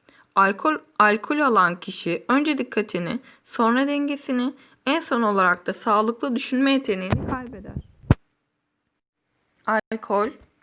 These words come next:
kişinin bilincini kaybetmesine neden olur. Kalbin kanı pompalamasında sorunlar oluşur. Kanser olma riskini artırır. Aşırı unutkanlığa sebep olabilir.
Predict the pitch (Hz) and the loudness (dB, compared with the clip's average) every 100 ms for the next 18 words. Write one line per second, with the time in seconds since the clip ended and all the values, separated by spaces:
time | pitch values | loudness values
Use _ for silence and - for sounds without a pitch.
0 | - 240 - 233 302 311 269 254 254 277 | -10 -8 -4 -2 -2 0 0 2 0 -2
1 | 277 247 240 240 240 240 247 240 208 165 | 0 2 2 0 -4 -4 -2 -2 0 -2
2 | 147 147 - - _ _ _ _ _ - | -4 -8 -12 -18 _ _ _ _ _ -2
3 | 202 208 247 339 - 240 254 247 226 226 | 0 0 -2 -4 -2 -2 0 0 0 0
4 | 185 156 - - 208 262 262 226 220 233 | -2 -4 -8 -6 -4 -2 -2 0 0 0
5 | 185 175 170 151 143 - - _ _ _ | 0 0 -4 -14 -14 -18 -20 _ _ _
6 | _ _ _ _ _ _ _ - 247 233 | _ _ _ _ _ _ _ -6 -2 -2
7 | 254 294 269 254 262 254 269 - 233 233 | -2 -2 0 0 0 0 -4 -6 -2 2
8 | 214 202 - 175 165 - - _ _ _ | 2 0 -6 -8 -8 -14 -20 _ _ _
9 | _ - 220 - 254 269 262 - 269 233 | _ -10 -6 -2 2 2 0 -2 0 0
10 | 240 254 254 214 180 175 175 165 151 147 | 0 -2 -2 0 0 -2 -2 -2 -4 -6
11 | - - - | -10 -10 -14